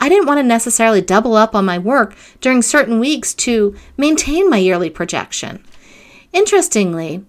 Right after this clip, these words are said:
my year-end review involves going over my rates and my client roster.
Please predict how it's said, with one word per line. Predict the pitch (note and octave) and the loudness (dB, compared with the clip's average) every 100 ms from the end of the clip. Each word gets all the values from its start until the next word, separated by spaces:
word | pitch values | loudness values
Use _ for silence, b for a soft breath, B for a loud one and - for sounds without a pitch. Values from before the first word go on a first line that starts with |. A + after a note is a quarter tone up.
| b b b | b b b
my | C#4+ | 2
year-end | F4+ G4+ G4 E4+ | 4 6 4 2
review | C#4+ A#3+ A#3 A#3 A3 _ _ _ | 0 0 0 0 -4 _ _ _
involves | A#3+ A3 G#3 A3 A3 G#3 G3+ | 2 2 4 6 6 2 -4
going | - G#3 G#3+ G#3+ | -4 2 2 4
over | G#3+ G#3+ | 2 4
my | A3 A3+ | 2 0
rates | G#3 E3+ E3+ F3 - - | 0 -2 -4 -6 -8 -4
and | F#3+ F#3 | -2 0
my | F3+ | -4
client | F#3 - F3 F3+ - | -6 -8 -8 -8 -8
roster. | D#3 D3+ - - - | -6 -6 -6 -6 -10